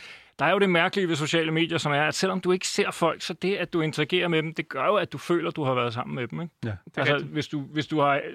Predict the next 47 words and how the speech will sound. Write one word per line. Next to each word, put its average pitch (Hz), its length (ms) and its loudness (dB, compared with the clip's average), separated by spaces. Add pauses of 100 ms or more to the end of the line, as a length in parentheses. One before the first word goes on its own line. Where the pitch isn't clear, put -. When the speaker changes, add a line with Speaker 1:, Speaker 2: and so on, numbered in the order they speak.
(220)
Speaker 1:
diskuteret 202 500 2
med 208 80 4
nogen, 170 240 6
og 151 100 0
du 156 60 -2
så 180 120 0
møder 175 300 6
dem 180 200 -2
i 151 120 -6
virkeligheden 151 440 2
på 147 100 -2
en 131 60 0
konference, 131 540 0 (460)
så - 120 -8
er - 20 -2
du 170 80 2
jo 170 60 2
nærmest 151 320 2
på 165 80 -6
krammer 151 380 2
med 147 120 0
det 131 80 -6
samme, 127 320 0
fordi 139 180 -6
I 170 60 -4
kender 226 360 2
jo 214 60 8
hinanden. 147 440 2 (160)
Det, 170 200 6
det, 165 320 0
Speaker 3:
Mm. 156 80 -8 (100)
Speaker 1:
øjlehjernen 170 680 4
kan 139 140 -2
sgu - 160 -4
ikke 165 160 0 (160)
kende 175 200 0
forskel 156 340 0
på, 165 180 0
om 143 120 -4
du 143 80 -2
rent 175 320 0
faktisk 147 380 0
har 139 60 -2
stået 131 240 0
over 135 140 0
for 135 100 -6
folk, 131 260 2